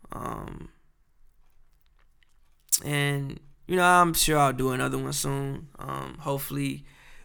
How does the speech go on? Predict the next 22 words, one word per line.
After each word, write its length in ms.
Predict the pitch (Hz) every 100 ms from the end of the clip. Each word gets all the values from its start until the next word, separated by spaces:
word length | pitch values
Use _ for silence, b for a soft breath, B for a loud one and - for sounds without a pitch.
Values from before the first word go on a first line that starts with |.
| -
I 100 | 139
can 100 | 135
have 180 | 135 131
some 160 | 135 123
good 240 | 147 165
news 500 | 143 135 131 147 - -
and 120 | 143
it 20 |
won't 220 | 131 131
sound 260 | 139 135 131
as 80 | 135
bleak, 340 | - 135 139
man. 140 | 135 135
It's 260 | 139 139 143
like 160 | 135
eight 220 | - 135 135
fifty 320 | 143 139 135
in 80 | 135
the 40 |
morning. 360 | 135 135 139 139
Like, 160 | 139
I 200 | 143 135